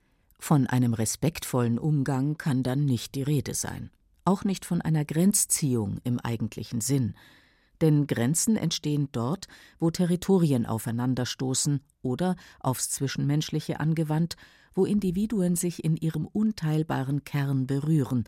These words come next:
indem sie in einen ehrlichen Dialog treten. Nur wenn beide miteinander verhandeln, bildet sich die Grenze, das Trennende heraus. Ich bin ich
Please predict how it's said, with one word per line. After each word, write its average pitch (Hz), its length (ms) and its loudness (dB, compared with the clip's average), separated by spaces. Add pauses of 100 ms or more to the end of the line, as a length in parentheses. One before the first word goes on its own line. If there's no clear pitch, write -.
(340)
indem 135 340 0
sie 147 160 -2
in 156 140 0
einen 160 340 2
ehrlichen 131 520 0
Dialog 151 480 0
treten. - 440 -10 (1120)
Nur 240 300 2
wenn 208 180 2
beide 196 340 0
miteinander 165 540 2
verhandeln, 131 720 2 (280)
bildet 170 380 2
sich - 220 -4
die 135 120 -2
Grenze, 151 600 2 (120)
das 120 220 -4
Trennende 127 520 2
heraus. 104 600 -6 (760)
Ich - 280 0
bin 143 220 -4
ich - 360 -8